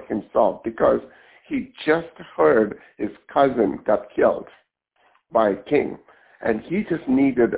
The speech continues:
a little bit of, like, a me time for him to just, like, a refresh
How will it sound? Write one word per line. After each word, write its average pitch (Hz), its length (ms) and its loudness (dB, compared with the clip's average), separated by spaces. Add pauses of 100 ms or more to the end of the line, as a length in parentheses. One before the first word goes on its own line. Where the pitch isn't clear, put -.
(140)
a 113 60 2
little 135 600 0
bit 123 400 -2
of, 101 160 2 (100)
like, 104 240 0
a - 200 2 (260)
me 139 460 2
time 101 360 0 (460)
for 104 160 -2
him 117 380 2 (280)
to 117 100 -12
just, 151 260 -4
like, 120 220 0
a 110 60 2
refresh 131 600 -2